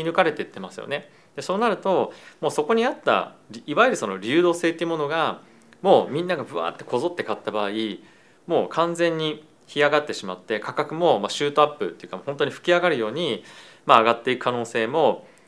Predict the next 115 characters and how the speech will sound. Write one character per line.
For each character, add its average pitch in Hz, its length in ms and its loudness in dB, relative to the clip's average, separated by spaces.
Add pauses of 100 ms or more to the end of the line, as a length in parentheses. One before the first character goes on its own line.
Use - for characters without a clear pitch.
ま 139 100 4
あ、 - 20 -6
全 160 200 2
然 175 220 2
あ 180 60 4
る 165 80 -2
よ 110 80 -2
ね 101 120 -6
と。 - 80 -10
バ 139 160 4
リ 220 60 2
エ 226 80 4
ー - 20 2
シ 226 80 -2
ョ 226 40 2
ン - 40 6
は 190 40 0
バ 185 100 6
リ 180 80 4
エ 180 40 4
ー 170 40 0
シ 175 80 -6
ョ 170 40 -4
ン - 20 -6
で 156 60 0
分 139 100 4
か 156 100 2
っ 156 80 -6
て 107 80 -4
る 92 80 -8
け 95 120 -10
れ - 60 -18
ど 98 80 -12
も、 139 420 -2 (840)
ま 165 100 2
あ、 - 20 6
や - 20 -10
っ - 40 -2
ぱ 208 80 6
り 139 60 4
そ 127 140 -4
う 123 40 -2
い 123 40 -4
っ - 20 -14
た 123 260 2
投 135 160 -2
機 135 80 -16
的 139 180 -8
な 131 80 -4
マ 131 120 -2
ネ 120 140 -4
ー 120 40 -8
が、 151 340 2 (380)
ま 117 120 2
あ、 - 140 -6
ド 131 100 2
ッ 131 40 -2
と - 340 -6
入 120 140 -2
っ - 20 -16
て 110 120 -8
く - 120 -8
る 101 80 -8
と、 175 460 2 (320)
え 110 120 0
ー、 104 40 -4
そ 120 120 -2
う 117 40 2
い - 20 -2
っ - 40 -10
た - 80 -2
と 131 100 -8
こ 240 80 -2
ろ 254 60 -2
と 202 60 0
は 120 100 4
関 117 220 -4
係 113 140 -2
な 110 120 -4
く、 165 420 0 (240)
え 104 140 -4
ー、 101 40 -4
オ 113 80 4
ー - 20 4
バ 120 120 6
ー - 20 4
シ 135 140 -2
ュ - 20 2
ー - 40 -6
ト 101 100 -4
を 87 40 -4
で 85 60 -10
す - 120 -18
ね、 104 260 -6
ビ 110 80 -8
ッ - 20 -20
ト 120 100 -2
コ 127 80 0
イ 117 40 -2
ン 104 40 -4
も 87 60 -8
す 113 140 -8
る 120 100 -2
ん 113 40 -6
じ 98 80 -6
ゃ 92 40 -6
な 92 80 -10
い 92 60 -12
か - 120 -4
と - 80 -8
い 110 40 -8
う - 20 -10
ふ - 40 -4
う - 20 -2
に、 180 260 -2